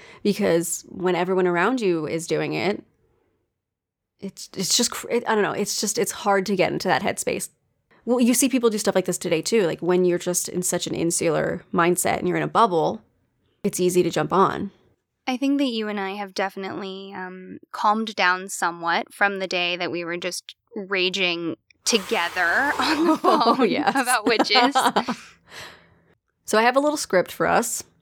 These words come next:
Speaker 1: An article written by Sarah Nell Walsh shares this exchange between Bishop and Hawthorne, her judge. Rowan, can I
Speaker 2: Hmm.
Speaker 1: request your assistance in acting out this dialogue?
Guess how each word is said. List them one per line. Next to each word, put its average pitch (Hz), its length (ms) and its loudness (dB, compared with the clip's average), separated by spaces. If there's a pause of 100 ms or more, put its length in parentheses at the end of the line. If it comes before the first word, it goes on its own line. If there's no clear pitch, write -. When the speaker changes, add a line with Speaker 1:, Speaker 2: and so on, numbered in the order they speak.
(340)
Speaker 1:
An 196 240 2
article 240 400 2
written 196 240 2
by 170 140 2
Sarah 175 420 0
Nell 202 260 2
Walsh 160 540 -2 (140)
shares 175 520 0
this 220 360 2
exchange 180 640 0
between 165 380 2 (100)
Bishop 240 440 2
and 180 120 -2
Hawthorne, - 760 0 (140)
her 180 100 -2
judge. - 580 -2 (1000)
Rowan, 180 580 2 (640)
can 226 160 -2
I 233 120 6
Speaker 2:
Hmm. 208 40 4
Speaker 1:
request 285 420 -2
your 277 80 0
assistance 285 640 -2
in 262 80 2
acting 254 320 2
out 254 120 -4
this 247 120 -6
dialogue? 220 480 -2